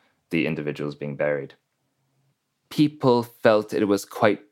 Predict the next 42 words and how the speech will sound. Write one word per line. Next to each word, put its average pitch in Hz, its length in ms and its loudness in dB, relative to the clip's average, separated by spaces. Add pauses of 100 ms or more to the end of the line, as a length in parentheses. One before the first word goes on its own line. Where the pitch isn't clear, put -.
difficult 104 640 0
to 101 140 0
express - 680 0
their 82 200 0
grief 80 640 -6 (540)
for 110 300 0
the 95 80 -2
loss 85 300 0
of 78 80 -8
their 80 120 -2
animals, 76 680 -6 (100)
and 90 200 -2
that's 104 200 2
also - 260 -4
remained 78 300 -4
constant 76 480 -8
from 80 220 -6
the 78 80 -4
Victorian 78 500 -4
era 76 340 -2
through 80 200 -10
to 80 120 -14
today. 73 420 -6 (360)
You 80 80 -6
know, 82 100 0
many 92 300 0
feel 82 640 0
a 80 80 -8
shame, 87 760 -6 (180)
a 87 260 -4
sense - 240 -6
of 98 80 -4
shame 117 360 -4
even 78 280 -4
at 73 220 -6
the 78 260 -6 (360)
amount 92 500 2
of 87 120 -10
grief 87 380 -2
they're 73 160 -4
feeling 104 400 -2
because 82 580 -4